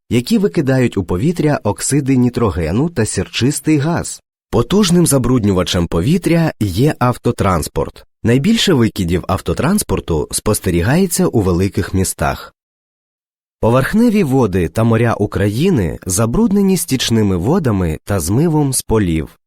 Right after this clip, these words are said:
Річки Дністер, Дніпро, Дунай, Південний Буг, а також річки Приазов'я і Криму забруднені сполуками нітрогену, цинку, купруму та мангану. Уміст шкідливих речовин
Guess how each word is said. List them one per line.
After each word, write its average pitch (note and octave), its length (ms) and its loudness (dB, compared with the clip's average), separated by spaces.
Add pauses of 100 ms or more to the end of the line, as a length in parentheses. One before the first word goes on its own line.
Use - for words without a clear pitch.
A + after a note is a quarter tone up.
Річки F3 720 0
Дністер, G2 800 0
Дніпро, G2 680 0
Дунай, G#2 580 0
Південний B2 680 0
Буг, A2+ 460 -2 (140)
а A2 140 -2
також E3 440 0
річки A#2+ 580 0
Приазов'я G#2 920 0
і F2 100 -4
Криму A2 600 0 (180)
забруднені F3 720 2
сполуками C3+ 680 0
нітрогену, F#2 1000 0 (180)
цинку, G#2 680 0 (160)
купруму E3 760 2
та E3 220 0
мангану. E2 720 -2 (180)
Уміст A#2 440 2
шкідливих G2+ 600 0
речовин G#2+ 680 -2